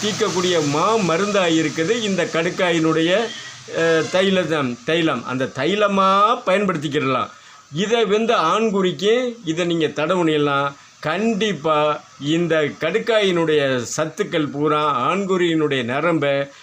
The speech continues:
கண்டிப்பா வலுவா மாற்றும். அதனால நம்பிக்கையோட நீங்க எத்தனையோ வீடுகள்ல பார்த்து அந்த வெள்ளைப்பூடை தடவுனவுக, வெங்காயத்தை தடவுனவுக, கிராம்பை தடவுனவுக,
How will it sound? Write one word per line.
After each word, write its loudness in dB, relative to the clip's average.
கண்டிப்பா -2
வலுவா 0
மாற்றும். -2
அதனால 0
நம்பிக்கையோட 0
நீங்க 0
எத்தனையோ 2
வீடுகள்ல 0
பார்த்து 0
அந்த 0
வெள்ளைப்பூடை 0
தடவுனவுக, 2
வெங்காயத்தை 0
தடவுனவுக, 0
கிராம்பை 0
தடவுனவுக, 0